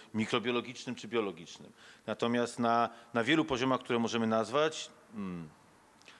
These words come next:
politycznym, medycznym, czy, czy, czy biopolitycznym na przykład, społecznym, antropologicznym,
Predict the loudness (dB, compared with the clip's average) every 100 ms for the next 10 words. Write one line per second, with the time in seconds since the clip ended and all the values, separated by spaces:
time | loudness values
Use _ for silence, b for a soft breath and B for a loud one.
0 | B 2 2 0 0 0 -2 2 2 2
1 | -2 b b -20 _ -20 -20 -14 -6 0
2 | 0 0 -6 -6 -8 -4 -4 -4 -6 -10
3 | b b b _ -10 -2 2 2 0 -4
4 | -6 -6 -6 -2 2 2 4 0 -2 -6
5 | -6 -6 -8 -8 -10 -12 -4 -2 -2 -4
6 | -14 2 6 8 8 6 0 0 0 0
7 | B B 0 0 0 -4 -2 -2 -2 -6
8 | -4 -2 -4